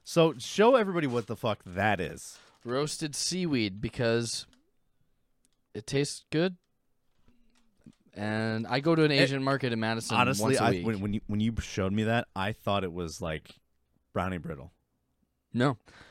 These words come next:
Speaker 2: Nope. It's just a pile of fucking seaweed. I go to
Speaker 1: Give it here. <laughs> Give
Speaker 2: I
Speaker 1: it.
Speaker 2: go to, oops.
Speaker 1: Let me try it.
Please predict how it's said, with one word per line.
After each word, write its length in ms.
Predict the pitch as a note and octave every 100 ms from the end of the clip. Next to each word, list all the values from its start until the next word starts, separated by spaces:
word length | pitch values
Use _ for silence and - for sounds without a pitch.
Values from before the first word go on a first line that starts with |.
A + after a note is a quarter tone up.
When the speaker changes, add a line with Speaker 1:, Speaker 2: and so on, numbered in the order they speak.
| - F#3+
Speaker 2:
Nope. 140 | F#3+ -
It's 320 | A#2 A#2+ -
just 260 | - A#2+ A#2
a 60 |
pile 380 | - A#2 A#2 A#2
of 80 | A2
fucking 280 | A#2 G#2+ G#2
seaweed. 420 | - F2 E2+ F2 - - _ - _
I 140 | G2+ A#2
go 220 | A#2 A#2
to 400 | - - D#3+ C3
Speaker 1:
Give 140 | A2
it 60 | A2+
here. 180 | A2+ - -
<laughs> 180 | - -
Give 100 | G#2
Speaker 2:
I 20 | G2
Speaker 1:
it. 120 | -
Speaker 2:
go 220 | C#3+ C#3+ C#3+
to, 60 | D3+ C#3+ C#3
oops. 180 | C3+ - - _ -
Speaker 1:
Let 60 | G2
me 60 | F#2+
try 300 | G2+ F#2
it. 80 | E2+